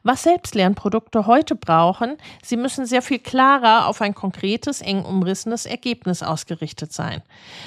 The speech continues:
Sie müssen Führung haben, also nicht „hier ist alles“, sondern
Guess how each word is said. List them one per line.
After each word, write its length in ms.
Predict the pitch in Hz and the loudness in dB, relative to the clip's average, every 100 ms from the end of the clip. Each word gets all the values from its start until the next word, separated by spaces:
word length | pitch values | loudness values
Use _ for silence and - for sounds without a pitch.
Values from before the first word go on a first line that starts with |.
| - | -8
Sie 160 | - | -2
müssen 260 | 247 285 320 | 0 0 0
Führung 500 | - 330 359 254 190 | 6 8 8 6 4
haben, 340 | 170 147 151 143 | 4 2 2 0
also 240 | 202 208 | 2 4
nicht 320 | 220 285 - | 4 2 -4
„hier 180 | - 233 | 2 2
ist 180 | 196 - | 2 0
alles“, 380 | 170 185 269 - | 0 2 0 2
sondern 400 | 214 214 214 | 2 4 4